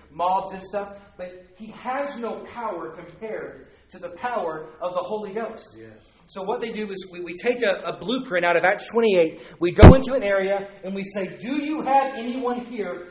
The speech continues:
Speaker 1: who is sick that the witch doctors can't help? Do you have anyone here who has been praying to their ancestors and their ancestors can't help?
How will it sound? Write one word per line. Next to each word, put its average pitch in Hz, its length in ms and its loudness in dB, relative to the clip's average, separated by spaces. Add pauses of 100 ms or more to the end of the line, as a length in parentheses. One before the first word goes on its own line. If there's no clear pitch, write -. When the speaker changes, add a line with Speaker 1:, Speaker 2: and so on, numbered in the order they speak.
(100)
Speaker 1:
who 202 160 -10
is - 340 -14
sick - 560 -8
that 196 160 -8
the 185 100 -8
witch 226 340 -10
doctors 196 400 -6 (100)
can't 208 200 -12
help? - 280 -12 (760)
Do 220 80 -8
you 214 180 -8
have 294 320 0
anyone 247 420 -6
here 226 560 -6 (200)
who 220 160 -8
has 190 140 -8 (200)
been 214 180 -2
praying 262 340 -2
to 240 60 -2
their 214 220 -4
ancestors 208 760 -4 (160)
and 233 140 -4
their 214 140 2
ancestors 220 580 0 (220)
can't 262 320 2
help? 170 260 2